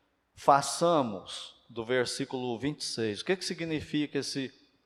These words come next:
façamos? Por que que é plural? Não é um Deus só?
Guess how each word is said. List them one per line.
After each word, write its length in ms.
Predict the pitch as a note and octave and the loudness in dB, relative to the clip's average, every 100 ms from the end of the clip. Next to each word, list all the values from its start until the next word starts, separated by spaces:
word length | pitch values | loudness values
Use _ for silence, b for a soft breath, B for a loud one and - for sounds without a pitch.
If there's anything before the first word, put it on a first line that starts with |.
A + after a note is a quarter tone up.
| _ | _
façamos? 1000 | C#3 C3 - - D3+ C#3+ A2+ F2+ - | 2 2 0 0 2 2 0 -8 -10
Por 180 | - - | -12 -10
que 140 | - F#3 | -4 0
que 80 | |
é 60 | F3+ | 0
plural? 920 | - D3 C3+ B2 B2 F#2+ F2 - - _ _ _ _ _ _ - _ _ _ _ | 0 -2 2 4 4 2 -4 -12 -20 _ _ _ _ _ _ -20 _ _ _ _
Não 160 | C#3+ E3+ | 2 6
é 80 | D#3+ | 6
um 160 | D3 | 4
Deus 320 | C3 D#3+ D#3+ | 4 6 4
só? 420 | - - E3 C3 | 2 2 4 4